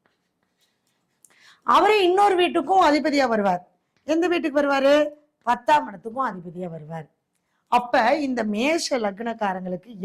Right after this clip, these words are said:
யார் பாதகத்தை கொடுப்பா அப்படின்னு பார்த்தா, சனி பகவான் மூலமா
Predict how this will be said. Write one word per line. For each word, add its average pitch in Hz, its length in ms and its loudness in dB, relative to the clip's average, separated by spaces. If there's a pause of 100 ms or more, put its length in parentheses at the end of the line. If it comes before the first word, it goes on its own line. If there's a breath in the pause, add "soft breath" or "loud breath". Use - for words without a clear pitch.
யார் 277 340 4
பாதகத்தை 214 520 -6 (560)
கொடுப்பா 240 320 4
அப்படின்னு 214 320 -4
பார்த்தா, 202 260 -2 (440)
சனி 285 240 0
பகவான் 285 500 0
மூலமா 226 300 -4